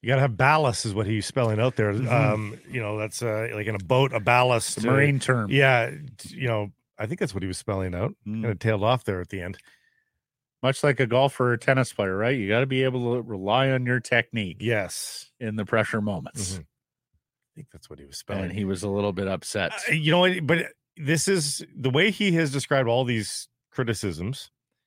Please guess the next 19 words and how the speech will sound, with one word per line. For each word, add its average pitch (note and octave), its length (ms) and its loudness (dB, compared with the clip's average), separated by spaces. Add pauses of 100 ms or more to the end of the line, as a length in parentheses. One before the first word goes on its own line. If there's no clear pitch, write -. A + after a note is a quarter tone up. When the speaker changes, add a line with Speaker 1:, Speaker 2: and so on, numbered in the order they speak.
(220)
Speaker 1:
I G#2+ 60 -2
hope C#3+ 120 2
people D3+ 260 0
are C3+ 80 2
listening. C3 380 -4 (1000)
You B2+ 140 -4
know, A2 300 -2 (500)
when C3+ 380 0
they C#3+ 100 4
lose F#3 180 2
back-to-back D#3 540 2
games C#3+ 300 0
and C#3 100 2
we B2 80 2
point C#3 260 0
out C3+ 100 2
a A#2+ 40 0
few C3+ 180 -4
foibles, G#2 680 -4